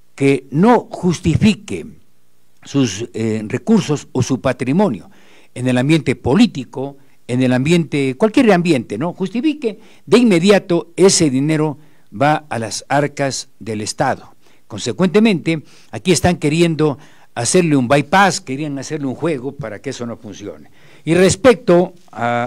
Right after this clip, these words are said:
a una pregunta que le hace un chico al, al doctor Álvaro Román, si es que considera que el aumento de las penas, que es otro tema que se está discutiendo, dice que no reduce el delito. Yo creo que sí, yo creo que sí. No totalmente, porque,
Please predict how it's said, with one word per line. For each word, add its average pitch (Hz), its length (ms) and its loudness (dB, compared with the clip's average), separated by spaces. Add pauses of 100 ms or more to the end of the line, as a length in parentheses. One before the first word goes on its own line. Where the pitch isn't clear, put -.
a 120 240 -4
una 131 220 -2
pregunta 131 380 -2
que 127 100 -10
le 135 80 -4
hace 113 580 -4
un 104 180 -10
chico 117 560 -8
al, 98 280 -14 (360)
al 101 120 -18
doctor 113 720 -8
Álvaro 123 380 -6
Román, 127 500 -8 (640)
si - 200 -12
es 117 140 -10
que 113 580 -12
considera 127 720 -2
que - 80 -6
el 110 60 -4
aumento 120 440 -6
de 107 100 -10
las 98 140 -14
penas, 147 320 0
que - 120 -12
es 104 100 -6
otro 127 220 -6
tema 135 300 -4
que 101 100 -10
se 95 100 -14
está 95 160 -14
discutiendo, 123 800 -12 (260)
dice 131 220 -2
que 107 120 -6
no 120 120 0
reduce 123 400 -4
el 123 80 -8
delito. 180 240 -8
Yo 277 160 -2
creo 294 180 0
que - 160 -8
sí, - 400 -8
yo 196 140 -4
creo 214 180 -4
que 110 140 -8
sí. 90 320 -10 (400)
No 240 120 2
totalmente, 180 640 2
porque, 143 440 -8